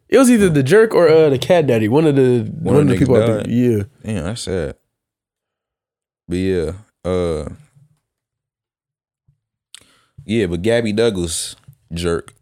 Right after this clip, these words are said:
Speaker 2: or the reject, you know what I'm saying, the move where you skip backwards.
Speaker 1: Mm-hmm.
Speaker 2: Her shit, they, they was calling her fucking Mario.
Speaker 1: Remember when she tried to do the Dougie?
Speaker 2: Nigga, that's what she called the Dougie, bro?
Speaker 1: <laughs>
Speaker 2: She like she was doing a speed walk. You know what I'm saying? How the old people be walking on the street.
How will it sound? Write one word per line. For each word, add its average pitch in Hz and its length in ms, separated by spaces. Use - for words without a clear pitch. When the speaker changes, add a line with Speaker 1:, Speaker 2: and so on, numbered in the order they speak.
Speaker 2:
or 82 260
the 80 120
reject, 85 600
you 87 80
know 87 80
what - 40
I'm 82 40
saying, 85 180
the 82 60
move 87 280
where 85 120
you 82 100
skip 92 300
backwards. 104 400
Speaker 1:
Mm-hmm. 95 300
Speaker 2:
Her 104 140
shit, 87 400
they, 87 180
they 98 120
was 98 120
calling 87 320
her 90 140
fucking 82 300
Mario. 87 580
Speaker 1:
Remember 113 280
when 123 60
she 127 100
tried 127 160
to 104 80
do 104 280
the 92 140
Dougie? 131 300
Speaker 2:
Nigga, 101 640
that's 110 220
what 135 100
she 131 120
called 131 260
the 95 60
Dougie, 127 380
bro? 175 1000
Speaker 1:
<laughs> - 60
Speaker 2:
She 143 100
like 139 240
she 135 120
was 120 120
doing 110 220
a 92 100
speed 151 320
walk. - 400
You - 60
know 135 60
what 131 40
I'm 127 40
saying? 131 180
How 117 80
the 92 140
old 131 160
people 135 240
be 127 160
walking 131 280
on 123 120
the - 60
street. 151 260